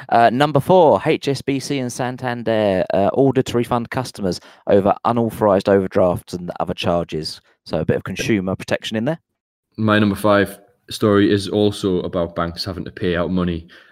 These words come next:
Speaker 2: Um, Virgin Money have had to pay a three hundred and eighty-five million pounds P P I charge, but despite that,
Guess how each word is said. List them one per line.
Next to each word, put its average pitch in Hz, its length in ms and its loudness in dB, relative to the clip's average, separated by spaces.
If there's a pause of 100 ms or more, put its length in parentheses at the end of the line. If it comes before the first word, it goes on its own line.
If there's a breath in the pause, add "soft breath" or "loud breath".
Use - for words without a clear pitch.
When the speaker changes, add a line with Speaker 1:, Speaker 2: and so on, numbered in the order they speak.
Speaker 2:
Um, 87 240 -2
Virgin 110 500 2
Money 120 460 2
have 107 340 -2
had 113 240 -4
to 107 80 -4
pay 113 560 0
a 101 360 -2 (360)
three 127 160 2
hundred 117 280 0
and 110 120 -6
eighty-five 107 500 -2
million 110 280 -2
pounds 110 260 -8
P 110 160 -4
P 107 160 -4
I 110 140 -2
charge, 123 360 -6
but 117 120 -14
despite - 460 -2
that, 92 260 -4